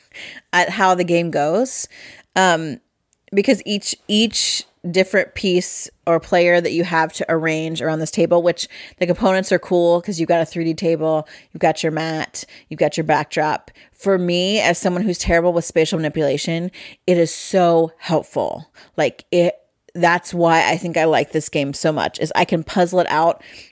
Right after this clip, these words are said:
by actually moving stuff around, and I can, I can see it. Um, and each of the different pieces that you're moving around has three things that they want. And because it's a random mix, sometimes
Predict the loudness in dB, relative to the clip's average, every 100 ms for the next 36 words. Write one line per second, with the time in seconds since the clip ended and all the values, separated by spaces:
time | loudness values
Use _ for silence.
0 | -14 -2 0 2 0 2 2 2 0 0
1 | -2 -2 0 0 0 -2 -2 -6 -10 -12
2 | -14 -18 -20 _ 0 0 0 -2 -2 -2
3 | -2 -2 -2 -2 0 0 -4 -8 -12 -12
4 | -20 -20 -20 -10 2 4 4 0 -6 0
5 | 0 0 0 0 2 0 2 2 2 2
6 | 0 0 -2 -8 -8 _ _ _ _ -20
7 | _ -2 0 2 2 2 2 2 2 2
8 | 2 2 0 -4 -14 -20 -2 2 2 2
9 | 0 2 2 2 0 0 -4 0 0 -2
10 | -6 -10 -10 -12 -14 _ _ _ -20 -20
11 | -18 -20 _ 0 2 2 0 0 0 2
12 | 2 2 2 0 -2 -4 -6 -2 -2 0
13 | 2 2 4 2 -2